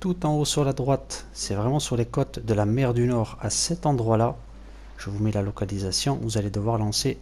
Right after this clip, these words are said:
un assaut. Vous allez devoir lancer un assaut avec votre équipage, vous avez le point juste ici.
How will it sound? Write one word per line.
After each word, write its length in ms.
un 180
assaut. 320
Vous 100
allez 80
devoir 220
lancer 280
un 100
assaut 240
avec 240
votre 240
équipage, 640
vous 80
avez 160
le 100
point 300
juste 300
ici. 320